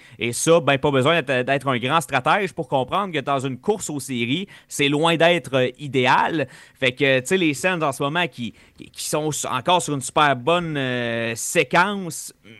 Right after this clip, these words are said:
mais là, avec tous ces blessés-là, t'enlèves Chabot. Bon, Sanderson devrait revenir dans les prochains matchs, mais il en reste douze des matchs à l'année, là. Je pense que les Sens, avec la blessure de Thomas Chabot, euh, viennent peut-être de, de sortir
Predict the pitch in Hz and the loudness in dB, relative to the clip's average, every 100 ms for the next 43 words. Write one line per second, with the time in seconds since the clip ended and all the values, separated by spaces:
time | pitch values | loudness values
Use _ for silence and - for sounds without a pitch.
0 | 131 151 139 139 175 131 - 180 - 135 | -12 -2 4 6 6 4 0 -2 2 0
1 | 120 139 - 131 151 170 147 131 156 160 | 2 0 0 2 4 2 0 0 0 0
2 | - 143 131 180 185 _ - - 117 147 | 0 0 2 0 0 _ -20 -14 -4 -4
3 | 127 143 139 139 135 180 147 139 123 156 | -2 -4 0 0 0 -2 -2 -4 -2 -4
4 | 147 139 165 139 113 139 - 131 117 156 | -2 -2 -2 -4 -2 -6 -4 -6 0 0
5 | 190 135 127 131 135 123 104 151 131 110 | 0 -4 -4 -4 -4 -6 -4 -4 -4 -6
6 | 113 120 123 120 110 110 135 123 123 - | -4 -4 -2 -4 -2 -2 -2 -2 -4 -12
7 | - - 147 156 - 127 123 110 139 147 | -12 0 2 2 0 0 0 -2 0 0
8 | 151 135 117 117 131 117 120 123 143 139 | 0 -2 -4 -4 -4 -4 -4 -4 -2 -2
9 | 123 120 120 117 113 104 131 139 - - | -2 -4 -4 -4 -4 -2 -2 -4 -8 -20
10 | - - - - - - 127 127 127 139 | -20 -20 -20 -20 -12 -8 -6 -8 -10 -14
11 | 131 135 147 135 131 156 143 123 123 117 | -6 0 0 2 2 2 2 4 4 4
12 | 117 98 127 - - - 147 - - 165 | -2 -2 -6 -4 -4 -2 -2 -2 -2 2
13 | 160 | 2